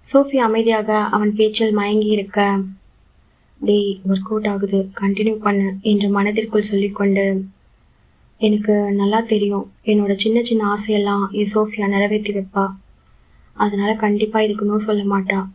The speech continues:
என்று சொல்லி, மெதுவாக அவளை கட்டிலில் திருப்பி அவள் இரு கைகளையும் பிடித்து கொண்டான்.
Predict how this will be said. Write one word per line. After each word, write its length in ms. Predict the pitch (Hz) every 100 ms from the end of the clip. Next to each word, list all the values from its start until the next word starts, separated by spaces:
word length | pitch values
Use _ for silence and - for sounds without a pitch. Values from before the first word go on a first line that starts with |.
| _
என்று 280 | 220 214 202
சொல்லி, 540 | 202 202 196 202 202 - _ _ _ - _
மெதுவாக 540 | 233 226 240 233 220 226
அவளை 240 | 208 202
கட்டிலில் 500 | 208 208 214 220 214
திருப்பி 560 | 214 202 196 208 208 -
அவள் 240 | 208 214
இரு 200 | 214 226
கைகளையும் 520 | 226 220 208 202 202
பிடித்து 340 | 208 208 202 208
கொண்டான். 580 | 208 196 196 196 190